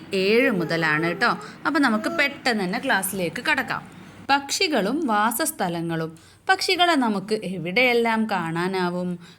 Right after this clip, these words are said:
കുളക്കരയിൽ കാണാം, വയലുകളിൽ, പൂന്തോട്ടങ്ങളിൽ, കടൽ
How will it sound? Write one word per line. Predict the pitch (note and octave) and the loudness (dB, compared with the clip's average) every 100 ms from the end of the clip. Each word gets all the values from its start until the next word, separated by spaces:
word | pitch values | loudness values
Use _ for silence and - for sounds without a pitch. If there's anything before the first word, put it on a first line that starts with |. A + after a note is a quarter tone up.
| _ | _
കുളക്കരയിൽ | F3 E3+ G#3+ A3 B3+ A#3+ A3+ G3+ F#3+ | -6 -2 -2 0 2 4 2 0 -2
കാണാം, | E3+ E3 E3 E3+ E3 E3 - - | -4 -2 -2 -2 -4 -10 -16 -4
വയലുകളിൽ, | F3 E3+ G3 C4 G#3+ F#3+ F3 E3 E3+ E3+ E3 E3 | -2 0 2 2 0 0 -2 -2 -2 -2 -6 -4
പൂന്തോട്ടങ്ങളിൽ, | F3+ G3 G#3+ C4+ C#4 A3+ F#3 E3+ E3 E3 E3+ E3+ - - - | -2 0 2 2 2 0 0 0 0 -2 -4 -8 -14 -8 -2
കടൽ | F#3+ G3+ | 0 2